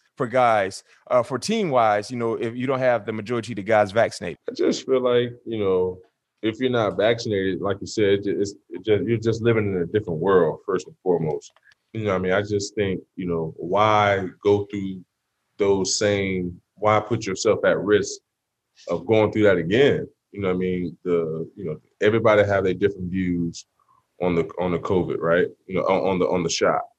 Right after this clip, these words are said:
Speaker 2: you know, um, you know, no, no, no, no matter which brand it is, everybody have their different views. But at the end of the day, if we all in this and, and, and trying to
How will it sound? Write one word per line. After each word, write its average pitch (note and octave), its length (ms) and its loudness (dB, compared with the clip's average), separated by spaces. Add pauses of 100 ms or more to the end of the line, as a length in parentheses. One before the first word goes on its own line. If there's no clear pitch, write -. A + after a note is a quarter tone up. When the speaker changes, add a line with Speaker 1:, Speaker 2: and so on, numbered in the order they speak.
(140)
Speaker 2:
you F2 80 -8
know, E2 200 0
um, D#2 420 -2 (280)
you E2+ 120 -8
know, D2+ 180 -4 (180)
no, E2 300 -4
no, F2 200 -6
no, E2 280 -4 (100)
no F#2+ 160 -2
matter F2+ 240 2
which F#2+ 300 -2
brand F#2+ 280 2
it D#2+ 120 -2
is, D2+ 200 -6
everybody F#2 400 0
have F2 120 -4
their E2 100 -4
different E2+ 340 -6
views. F2 320 -4
But E2+ 300 2
at G2 120 0
the G2 80 -4
end F#2 100 -4
of F2 80 -12
the - 120 -20
day, G#2 280 2 (320)
if F#2 120 -10
we G#2 140 -4
all A2+ 280 2
in G#2 100 -4
this G2+ 500 -4
and, F#2 300 -8
and, E2 400 -8
and E2+ 240 -4
trying G2 400 2
to F2+ 140 0